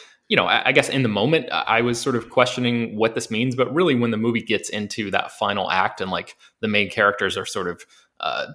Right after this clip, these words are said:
you know, staged in that valley and, and basically doing, like, a giant face-off kind of experience with this, this alien, um, it sort of became more clear to me the, the parallels between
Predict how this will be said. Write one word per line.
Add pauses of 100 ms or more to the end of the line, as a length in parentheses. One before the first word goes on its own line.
(240)
you
know,
staged
in
that
valley
and,
and
basically
doing,
like,
a
giant
face-off
kind
of
experience
with
this,
this
alien, (340)
um,
it
sort
of
became
more
clear
to
me
the,
the
parallels
between